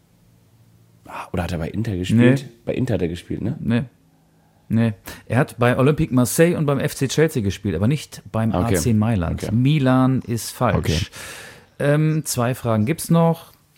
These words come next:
Speaker 2: Ich nenne dir drei Spieler, die in der Bundesliga mal gespielt haben.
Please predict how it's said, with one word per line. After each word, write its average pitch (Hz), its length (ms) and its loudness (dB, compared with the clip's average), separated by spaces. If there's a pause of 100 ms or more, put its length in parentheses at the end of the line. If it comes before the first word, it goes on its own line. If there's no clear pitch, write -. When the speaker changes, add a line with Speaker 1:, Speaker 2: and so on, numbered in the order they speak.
(200)
Speaker 2:
Ich 131 260 -6
nenne 143 280 2
dir 127 160 4
drei 117 280 4
Spieler, 170 600 2 (240)
die 120 420 0
in 127 140 2
der 110 100 4
Bundesliga 165 520 0
mal 165 240 0
gespielt 165 440 -4
haben. 170 380 0